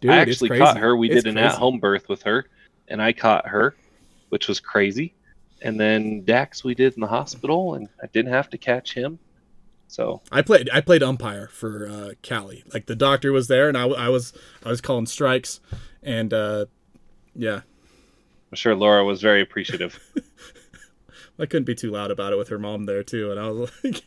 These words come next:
Speaker 1: it's coming in a little left. <laughs> Nope. It's getting, that's ball one.
Speaker 2: Just a bit outside.
Speaker 1: <laughs> Now it's outside.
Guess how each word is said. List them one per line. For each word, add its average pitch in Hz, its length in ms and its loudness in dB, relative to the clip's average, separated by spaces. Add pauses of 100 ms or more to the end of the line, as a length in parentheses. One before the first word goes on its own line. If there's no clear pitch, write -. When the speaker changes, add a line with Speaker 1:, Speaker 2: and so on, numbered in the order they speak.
(520)
Speaker 1:
it's - 60 -20
coming 302 240 4
in 339 40 4
a 320 60 8
little 330 260 2
left. 330 460 2 (220)
<laughs> - 100 -12 (580)
Nope. 185 240 4 (220)
It's - 140 -18
getting, 175 260 -2 (560)
that's - 160 -18
ball 208 320 4
one. 202 140 8
Speaker 2:
Just 254 600 10
a - 60 8
bit 156 180 8
outside. 170 760 4
Speaker 1:
<laughs> - 720 -20
Now 214 220 4
it's - 120 0
outside. 104 460 -8